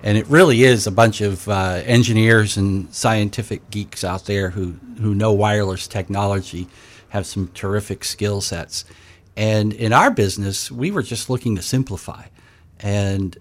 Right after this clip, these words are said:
uh, take the human factor out of it because, uh, you know, you just don't know if that, uh,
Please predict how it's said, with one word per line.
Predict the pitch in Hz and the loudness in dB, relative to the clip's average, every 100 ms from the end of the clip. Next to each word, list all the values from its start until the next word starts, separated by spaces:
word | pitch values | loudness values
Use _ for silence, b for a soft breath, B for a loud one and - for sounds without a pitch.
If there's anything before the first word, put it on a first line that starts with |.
| - | -10
uh, | 95 92 - - - - | -8 -8 -10 -18 -20 -6
take | 135 131 | -4 -2
the | - | -4
human | 101 135 120 98 | 0 2 2 -2
factor | - 120 117 - | -2 -4 -6 -10
out | 90 87 | -8 -8
of | 80 | -10
it | 98 98 | -14 -14
because, | 87 - 101 90 - | -18 -16 -14 -12 -12
uh, | 92 | -12
you | 90 85 98 | -12 -8 -6
know, | 95 | -6
you | 90 | -8
just | 90 110 - | -8 -10 -6
don't | 104 95 | -6 -6
know | 98 98 98 92 | -4 -2 -2 -6
if | 85 | -8
that, | - 92 85 | -8 -8 -8
uh, | 85 | -14